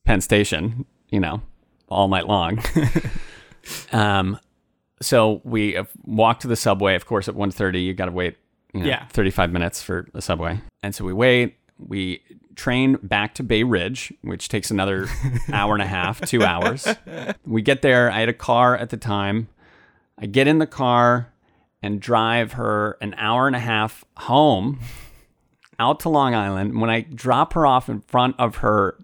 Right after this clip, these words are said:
Speaker 1: parents' door, like, the sun is coming up. It was, like, a twelve-hour long first date. It was
Speaker 2: Wow.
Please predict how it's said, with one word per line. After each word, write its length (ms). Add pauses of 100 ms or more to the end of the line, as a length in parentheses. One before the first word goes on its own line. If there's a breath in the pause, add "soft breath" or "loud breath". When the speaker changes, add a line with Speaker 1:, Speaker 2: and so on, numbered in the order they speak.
(300)
Speaker 1:
parents' 340
door, 500 (800 soft breath)
like, 260
the 80
sun 500
is 140
coming 280
up. 120 (760)
It 100
was, 140
like, 140
a 80
twelve-hour 760
long 280
first 280
date. 260 (220)
It 60
was 80
Speaker 2:
Wow. 320